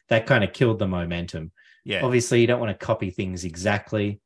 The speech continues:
Speaker 1: Um, he had a microphone too, so he's talking crap, which is, yeah, that kinda worked for him. Um, the problem with Rollins's one was he had the, the conductor come out to try and conduct the audience,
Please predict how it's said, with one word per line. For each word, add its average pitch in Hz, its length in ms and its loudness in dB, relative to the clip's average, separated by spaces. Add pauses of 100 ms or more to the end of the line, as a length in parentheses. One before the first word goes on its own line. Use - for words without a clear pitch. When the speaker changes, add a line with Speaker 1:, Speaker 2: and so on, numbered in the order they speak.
(380)
Speaker 1:
Um, 87 100 -10
he 101 60 -2
had 113 100 4
a 85 80 -2
microphone 92 600 -4
too, 95 260 -4
so 87 120 -8
he's 85 180 -8
talking 87 360 -8
crap, - 360 -6
which 87 200 -12
is, 80 300 -14
yeah, 87 140 -8
that 85 200 -8
kinda 90 220 -4
worked 85 300 -6
for 80 220 -6
him. 82 120 -10 (580)
Um, 101 360 0 (160)
the 120 100 0
problem 254 340 4
with 156 240 4 (140)
Rollins's 123 760 2
one 87 220 -6
was 95 180 -4
he 107 120 -4
had 139 260 -2
the, 127 440 4
the 104 120 -8
conductor 139 540 0
come 98 240 -2
out 90 180 -2
to 101 100 -12
try 104 260 -4
and 92 100 -8
conduct 110 500 -4
the 98 140 -6
audience, 110 560 -4